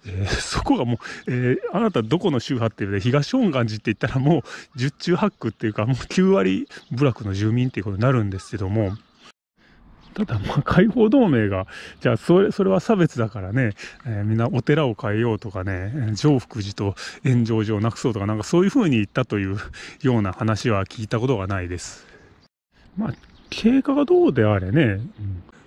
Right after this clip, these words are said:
えー、信教は自由ですし、えー、過去の歴史の流れもあるし、まあ、こうやって現に円城寺と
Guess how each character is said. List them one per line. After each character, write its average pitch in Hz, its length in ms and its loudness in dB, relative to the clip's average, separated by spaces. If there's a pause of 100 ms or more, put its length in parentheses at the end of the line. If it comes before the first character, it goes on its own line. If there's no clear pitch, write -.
(300)
え - 80 -2
ー、 - 20 -6
信 190 300 2
教 98 260 -2
は 92 80 0
自 98 180 -2
由 120 200 2
で 101 80 -4
す - 180 -10
し、 104 300 -4 (760)
え 104 180 -2
ー、 - 40 -6
過 165 140 0
去 143 100 -2
の 110 120 2
歴 107 240 -4
史 120 120 -4
の 113 80 0
流 110 220 0
れ 127 60 0
も 104 200 -2
あ 95 40 -4
る 95 120 -6
し、 98 220 -8 (440)
ま 214 60 0
あ、 - 20 -4
こ - 160 0
う 277 40 4
や 294 60 2
っ - 40 -6
て 277 100 -2
現 311 180 2
に 131 380 2
円 151 260 0
城 165 220 0
寺 - 140 -6
と 110 300 0